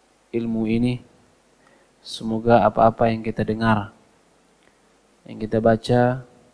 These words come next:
yang kita jelaskan, kita tadaburi, kita pahami, dijadikan oleh Allah Subhanahu wa taala sebagai amal kebaikan kita di sisi Allah Subhanahu wa taala. Dan kita juga berharap kepada Allah Subhanahu wa taala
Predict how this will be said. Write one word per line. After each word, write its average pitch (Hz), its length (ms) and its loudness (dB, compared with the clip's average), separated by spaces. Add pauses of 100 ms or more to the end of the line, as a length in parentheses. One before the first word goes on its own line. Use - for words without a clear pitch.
(240)
yang 117 140 -20
kita 110 180 -6
jelaskan, 123 720 4 (720)
kita - 240 -10
tadaburi, 123 640 4
kita 120 240 0
pahami, 127 560 2 (1040)
dijadikan 120 560 4
oleh 110 240 -2
Allah 117 240 0
Subhanahu 113 640 -6
wa 107 80 -4
taala 113 720 -2 (400)
sebagai 107 560 -6
amal 110 320 -4
kebaikan 104 560 -6
kita 107 320 0
di 202 80 0
sisi - 320 -10
Allah 104 240 0
Subhanahu 101 720 -6
wa 98 80 -2
taala. 95 400 -2 (880)
Dan 110 160 -12
kita 110 240 4
juga 117 160 6
berharap 120 480 6
kepada 113 320 0
Allah 110 160 0
Subhanahu 107 720 -4
wa 104 80 -2
taala 110 560 0